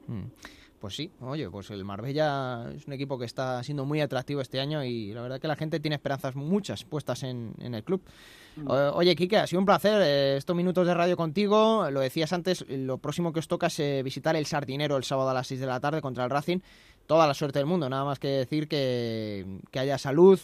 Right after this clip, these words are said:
Speaker 1: que no haya lesiones, que es lo que siempre os deseamos a los jugadores, que creo que es algo muy, pero que muy importante para que el devenir
Speaker 2: Sí.
Speaker 1: de la temporada vaya bien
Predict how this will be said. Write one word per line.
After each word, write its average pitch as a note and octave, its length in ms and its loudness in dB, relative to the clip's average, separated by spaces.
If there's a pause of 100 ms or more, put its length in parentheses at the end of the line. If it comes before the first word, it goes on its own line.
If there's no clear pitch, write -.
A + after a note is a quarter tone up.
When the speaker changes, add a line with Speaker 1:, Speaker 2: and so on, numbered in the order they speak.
Speaker 1:
que C3 140 -2
no D3+ 80 0
haya E3 160 4
lesiones, D#3 420 0
que C#3+ 80 -6
es C#3 80 -4
lo C#3+ 140 -4
que C3+ 180 0
siempre C#3 300 -4
os C3 80 0
deseamos C3+ 380 -4
a C3+ 40 -2
los C3 100 -2
jugadores, B2+ 400 0
que B2 220 -8 (100)
creo C#3+ 140 -4
que A#2+ 80 -4
es A#2 80 -6
algo B2 240 -4
muy, F#3 200 4
pero C#3+ 180 0
que C3 80 -4
muy C#3+ 180 -2
importante C3+ 480 -2
para B2 180 -4
que A#2 280 -6
el A2+ 160 -8
devenir A#2 240 -4
Speaker 2:
Sí. C#3 60 -4
Speaker 1:
de C3 60 0
la B2 80 -2
temporada B2 340 -4
vaya A#2 180 -2
bien D3+ 200 -4